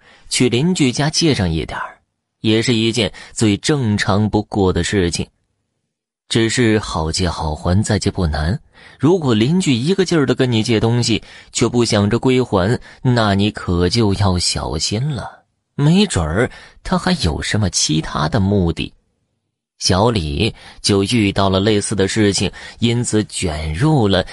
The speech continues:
一起灵异事件。小李大名李守成，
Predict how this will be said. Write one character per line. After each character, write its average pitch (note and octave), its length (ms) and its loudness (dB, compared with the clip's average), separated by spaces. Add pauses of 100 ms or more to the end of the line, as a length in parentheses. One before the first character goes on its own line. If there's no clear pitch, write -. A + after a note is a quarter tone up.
(140)
一 G#2+ 220 0
起 - 220 -4
灵 E2 420 -2
异 A2 220 2
事 F#2 320 2
件。 - 260 -4 (1800)
小 E3 300 0
李 D#3 120 2
大 C#3+ 200 0
名 D3+ 240 0
李 D3+ 140 2
守 F2+ 200 0
成， G2+ 320 -2